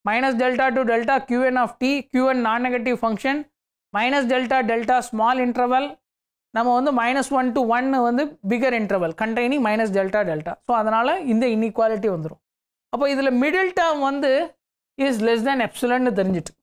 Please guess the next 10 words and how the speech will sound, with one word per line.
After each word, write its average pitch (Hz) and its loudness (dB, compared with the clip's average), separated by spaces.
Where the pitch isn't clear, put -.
Middle 254 0
term 240 2
is 254 -2
less 202 2
than 220 0
epsilon. 160 -8
நான் 254 0
இப்ப 254 0
மீதி 359 2
ரெண்டு 285 0